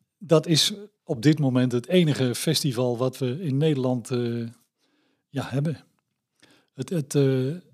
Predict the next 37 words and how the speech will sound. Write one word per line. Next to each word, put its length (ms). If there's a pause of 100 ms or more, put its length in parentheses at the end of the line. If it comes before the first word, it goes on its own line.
(440)
het 160
moet 220
allemaal 600
weer 260
even 300
op 140
gang 280
komen. 460
En, 360 (680)
eh, 240
als 180
je 160
bijvoorbeeld 380
kijkt, 340
eh, 320
in 120
Engeland, 680
nou, 240
daar, 340 (360)
daar 260
hebben 200
ze 80
om 180
het 120
weekend 340
wel 220
ergens 320
een 80
festival 580
dat, 280
eh, 260 (760)
dat 180
gaat 260
reuzen. 440 (580)
In 160
Duitsland, 560
eh, 280